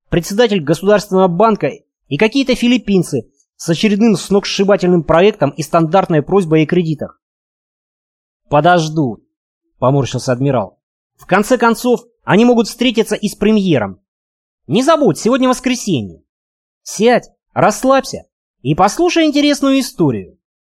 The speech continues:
Его императорское величество Михаил четвёртый и адмирал флота Николай Биберев разговаривали до пяти вечера. Потом адмирал ушёл. О чём шла беседа, осталось неизвестным.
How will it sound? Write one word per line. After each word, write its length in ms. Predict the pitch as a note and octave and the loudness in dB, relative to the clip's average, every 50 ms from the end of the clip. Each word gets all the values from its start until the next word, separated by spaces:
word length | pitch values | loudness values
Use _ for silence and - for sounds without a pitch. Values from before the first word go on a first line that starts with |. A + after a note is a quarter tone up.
| _ _ _ _ _ _ _ _ _ _ _ _ _ _ _ _ _ _ _ _ _ | _ _ _ _ _ _ _ _ _ _ _ _ _ _ _ _ _ _ _ _ _
Его 280 | F#2 A2 D3 F#3+ A#3+ | -6 -4 -2 0 0
императорское 640 | B3+ A3+ - A#3+ B3 A#3+ A#3+ A#3+ A3+ - - A3+ A3+ | 0 0 0 0 0 0 0 -2 -4 -2 0 0 0
величество 540 | A3+ B3 B3+ C#4 - - F3 - - D3 | 2 2 0 0 -2 -2 -6 -4 -2 0
Михаил 400 | D3+ E3+ G3 - A#3+ A#3+ A#3+ A3+ | 0 0 2 2 2 0 0 0
четвёртый 680 | G#3 - A#3 G#3 A3+ B3 C4 B3 A#3+ - A2 F#2+ F#2+ _ _ _ _ _ _ - | 0 -2 -6 -4 -2 -2 -2 -2 -2 -4 -8 -10 -10 _ _ _ _ _ _ -4
и 100 | B2+ D#3 | 0 0
адмирал 380 | F#3+ G3 A#3 B3 B3 B3 A#3 | 2 2 2 2 4 2 2
флота 340 | - - A#3 B3 A#3 G#3 F#3 | 2 0 0 0 2 2 2
Николай 340 | F#3 F#3+ - G#3+ A3 G#3+ G#3+ | 2 2 2 2 4 4 2
Биберев 420 | F#3 G#3+ A#3+ G3+ C#3+ G#2 F2+ - _ _ _ _ _ _ _ _ _ | 2 0 -2 -2 -2 -6 -6 -12 _ _ _ _ _ _ _ _ _
разговаривали 760 | - C#3 F#3 G#3+ G#3 G#3 C4 C4+ D4 D4 C#4 C4+ C4 B3+ C4 | -2 0 0 0 2 2 2 4 4 4 2 2 2 2 2
до 120 | A3 A#3 G#3 | 0 0 -2
пяти 260 | B3 A#3 - B3+ A#3 | -4 -4 -2 -2 0
вечера. 480 | G#3 E3 B2+ - - A2 - - - _ _ _ _ _ _ _ _ _ _ _ _ _ _ _ _ _ | 2 2 0 0 -4 -10 -12 -14 -20 _ _ _ _ _ _ _ _ _ _ _ _ _ _ _ _ _
Потом 320 | - B2+ C#3+ - - D4+ D4+ | -4 -2 0 2 2 2 2
адмирал 340 | B3+ C4+ C#4 C#4 C4+ C4+ | 2 2 2 2 4 2
ушёл. 500 | C#4 C4+ - - F3 C#3+ G#2+ F2 - _ _ _ _ _ _ _ _ _ _ _ _ _ _ _ | 2 -2 -2 -4 -4 -4 -4 -4 -10 _ _ _ _ _ _ _ _ _ _ _ _ _ _ _
О 120 | - G3+ | -6 -6
чём 280 | - - - C4+ D4 C#4 | -6 -2 0 0 0 0
шла 180 | - C4+ C4+ C4 | 0 2 2 2
беседа, 560 | A#3 B3+ - - C4 C4 A3 A#3 A#3 A#3 - _ _ _ | 2 0 -4 -2 -4 0 0 0 0 -2 -4 _ _ _
осталось 520 | - - - - - G3 A3 A3 G3 - | -8 -8 -6 0 0 2 2 2 0 0
неизвестным. 680 | G#3 G#3 G#3 G3 E3+ D3+ B2+ G#2 - - F#2 E2 _ | 2 2 2 2 0 -2 -2 -2 -6 -12 -20 -20 _